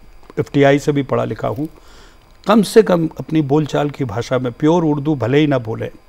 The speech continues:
लेकिन इसको वैसे ना करें कि इसको किसी भी रूप में, अगर किसी से आपकी नाराज़ी है, किसी मजहब से, किसी के उससे, तो इस भाषा पे अपना गुस्सा ना निकालें। और हम बुंदेलखंडी में जा कह देत कि भैया,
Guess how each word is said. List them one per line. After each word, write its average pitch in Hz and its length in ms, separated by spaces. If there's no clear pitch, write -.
लेकिन 170 260
इसको 160 340
वैसे 143 320
ना 151 140
करें 139 320
कि 139 140
इसको 147 260
किसी - 340
भी 147 120
रूप 139 280
में, 135 100
अगर 127 260
किसी 143 320
से 156 140
आपकी 139 280
नाराज़ी 123 480
है, 127 300
किसी 135 280
मजहब 127 440
से, 127 280
किसी 131 300
के 127 140
उससे, 123 420
तो 156 80
इस 151 180
भाषा 117 400
पे 139 120
अपना 131 240
गुस्सा 117 300
ना 113 140
निकालें। 110 420
और 139 160
हम 156 440
बुंदेलखंडी 147 640
में 147 160
जा 135 180
कह 131 220
देत 139 240
कि 143 100
भैया, 139 520